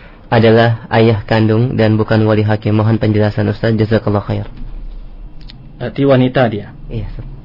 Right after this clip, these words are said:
Speaker 2: Kalau wanita, Allah alam, tapi sebagian ulama berbeda pendapat, ini tidak boleh dia menjadi walinya karena memang dia tidak ayahnya secara syar'i.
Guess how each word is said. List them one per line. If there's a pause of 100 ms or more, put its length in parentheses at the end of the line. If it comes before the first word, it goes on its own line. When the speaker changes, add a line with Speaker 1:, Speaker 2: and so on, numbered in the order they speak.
(140)
Speaker 2:
Kalau
wanita,
Allah
alam,
tapi
sebagian
ulama
berbeda
pendapat,
ini
tidak
boleh
dia
menjadi (400)
walinya
karena
memang
dia
tidak
ayahnya
secara
syar'i.